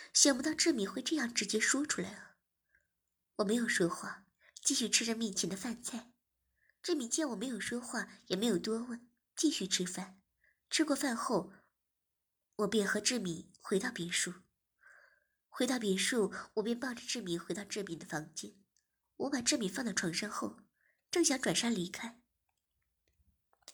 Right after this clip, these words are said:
志敏却拉着我说：“主人不要走好吗？留在这陪我，陪我聊聊天好吗？”志敏今天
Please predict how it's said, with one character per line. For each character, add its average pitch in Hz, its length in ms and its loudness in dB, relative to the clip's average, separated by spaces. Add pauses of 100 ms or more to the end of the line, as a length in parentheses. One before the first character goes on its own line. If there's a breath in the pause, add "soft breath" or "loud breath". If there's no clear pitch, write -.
(640 loud breath)
志 247 160 2
敏 202 100 2
却 185 160 0
拉 196 200 2
着 170 160 -2
我 156 120 -4
说 - 260 -2 (1700 loud breath)
：“主 359 100 8
人 339 240 8
不 - 80 -8
要 302 200 -4
走 277 180 0
好 277 240 -2
吗？ - 400 -10 (720 soft breath)
留 302 140 -2
在 - 120 -4
这 - 140 -2
陪 277 100 2
我， 262 140 -4 (540)
陪 - 160 2
我 311 100 8
聊 294 160 6
聊 294 100 4
天 311 240 2
好 269 200 -2
吗？” 233 260 -6 (1400 soft breath)
志 320 120 6
敏 262 140 6
今 269 160 4
天 285 360 -2